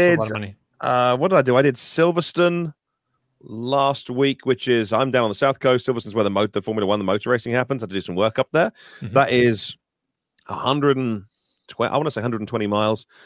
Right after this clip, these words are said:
Speaker 2: So maybe I did a two hundred and fifty mile round trip. And 'cause diesel prices have fallen here, and we still have a diesel Gulf in the driveway that we keep on like a, like an old family pet.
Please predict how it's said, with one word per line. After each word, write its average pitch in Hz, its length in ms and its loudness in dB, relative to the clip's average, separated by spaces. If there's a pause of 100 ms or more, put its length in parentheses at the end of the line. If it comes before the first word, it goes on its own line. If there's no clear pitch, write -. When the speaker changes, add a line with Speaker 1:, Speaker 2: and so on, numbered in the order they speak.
(160)
Speaker 2:
So 135 100 -8
maybe 208 160 4
I 170 40 6
did 151 120 4
a 123 60 2
two - 160 -6
hundred 135 160 -2
and 120 60 -10
fifty 120 160 -6
mile 104 400 0 (360)
round 113 560 0
trip. - 400 0 (480)
And 110 320 2
'cause 165 140 -4
diesel 151 300 0
prices 180 380 -2
have 175 100 -6
fallen 127 380 -2
here, 160 260 0 (380)
and 110 80 -6
we 135 80 2
still 135 220 2
have 110 120 2
a 104 40 -4
diesel 92 300 -4
Gulf 87 360 0
in 90 80 -4
the 87 80 -4
driveway 82 460 -2
that 82 100 -6
we 101 100 -6
keep 123 220 -2
on 95 100 0
like 92 200 -2
a, 85 120 0
like 80 140 -4
an 98 80 0
old 95 140 -2
family 87 320 -2
pet. 90 260 -2